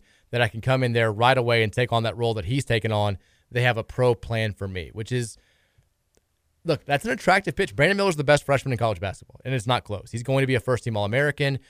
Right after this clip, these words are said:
He's going to be, he's made himself into a, a top ten draft pick probably. Like, i-, if you're saying, "We think you can be this dude," that's a hell of a pitch right now because that's, you're, you're not waiting.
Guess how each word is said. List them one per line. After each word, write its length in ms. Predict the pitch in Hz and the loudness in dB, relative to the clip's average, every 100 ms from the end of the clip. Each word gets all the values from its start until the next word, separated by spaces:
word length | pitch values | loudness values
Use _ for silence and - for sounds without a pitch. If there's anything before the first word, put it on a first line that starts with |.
| _ | _
He's 160 | - 110 | -10 -6
going 220 | 127 120 | -2 -2
to 80 | 107 | -2
be, 140 | 107 | -6
he's 120 | 113 107 | -6 0
made 160 | 127 | 2
himself 380 | 123 123 117 110 | 2 0 0 -2
into 200 | 101 110 | -6 -2
a, 220 | 107 104 - _ _ - | 0 -2 -6 _ _ -20
a 160 | - 95 | -16 -4
top 220 | 123 117 | 0 0
ten 180 | 117 101 | -2 -2
draft 320 | 120 131 - | 4 4 4
pick 200 | 131 127 | -2 0
probably. 560 | 127 123 117 127 127 - - _ - | 0 0 0 0 0 -4 -18 _ -14
Like, 120 | 113 _ _ _ | -14 _ _ _
i-, 120 | 156 151 | -10 -6
if 140 | 143 | -2
you're 100 | 170 | 0
saying, 520 | 175 170 160 147 131 117 _ _ _ _ _ | 2 2 4 4 0 -4 _ _ _ _ _
"We 240 | 127 151 180 | -4 0 2
think 280 | 160 156 156 | 2 0 -2
you 100 | 156 | -2
can 200 | 147 120 | 0 0
be 200 | 139 131 | 2 2
this 260 | 139 131 | 2 0
dude," 380 | - 120 60 - _ _ _ _ - _ - - | -2 -4 -4 -18 _ _ _ _ -20 _ -10 -2
that's 160 | 156 | 0
a 60 | 190 | 0
hell 200 | 147 180 | 0 -2
of 60 | 156 | -2
a 60 | |
pitch 280 | - 170 - | -2 -4 -6
right 160 | 87 - | -12 -14
now 160 | - - - - | -20 -20 -14 -4
because 280 | 131 147 | 2 2
that's, 300 | 131 175 - - | 2 -4 -4 -10
you're, 160 | 180 | -6
you're 120 | 180 190 | 0 0
not 160 | 175 | 2
waiting. 360 | 180 165 - | 2 2 0